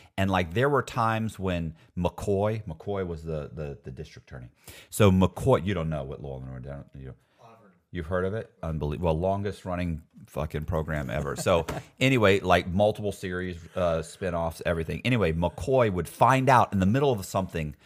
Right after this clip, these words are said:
of the investigation, and he'd tr-, he'd tr-, he'd, he'd, uh, he'd charge this guy.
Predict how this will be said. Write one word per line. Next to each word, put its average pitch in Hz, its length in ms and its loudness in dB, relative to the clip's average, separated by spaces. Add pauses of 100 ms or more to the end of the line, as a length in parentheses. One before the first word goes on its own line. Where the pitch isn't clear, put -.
(140)
of 101 140 2
the 113 80 4
investigation, 98 840 0 (180)
and 87 140 -2
he'd 87 100 -6
tr-, - 240 -8
he'd 92 200 -6
tr-, - 160 -10 (220)
he'd, 101 300 0 (160)
he'd, 101 240 2
uh, 85 220 6
he'd 82 280 -4 (140)
charge 120 360 2
this 113 200 0
guy. 110 160 2